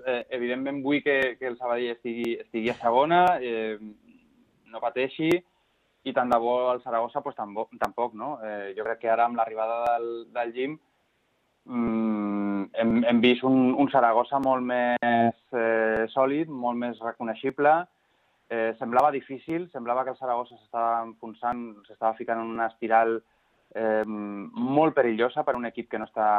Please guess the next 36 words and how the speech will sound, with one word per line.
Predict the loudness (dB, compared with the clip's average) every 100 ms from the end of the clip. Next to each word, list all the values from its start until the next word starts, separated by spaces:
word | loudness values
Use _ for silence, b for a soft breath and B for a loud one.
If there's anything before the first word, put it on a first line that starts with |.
| 2
acostumat | 0 -8 -14 -8 -6 -4
a | -6
jugar | -6 -4 -2
per, | 0 -2 -4 -12 -18 _ -10
per | -8 -2
la | -2 -2
permanència, | -4 -4 -6 -4 -4
no?, | -2 -4
a | -4
segona | -6 -6 -6
divisió. | -8 -4 0 0 -2 _ _ _ _ _ _ _ 2
Eh, | 6 6 4
tot | 0 0
i |
que | 2 4 4
ens | 2
ha | 0
demostrat | 0 0 -2 0
també | 0 -2
que | 0
les | 0
ressaques | -2 -6 -6 -4 -6
a | -8
segona | -4 -4 -6
són | -8
molt | -8
complicades. | -10 -12 2 4 4 -2 _ _ _ _
Les | -4
ressaques | -4 -4 -4 -2 -2
d'equips | -4 -4 -8 -2
que | -4
estan | 2 2
a | 2
punt | 2 0 2
de, | 4 6 6 4 2 -2 -12 _
de, | -12 -2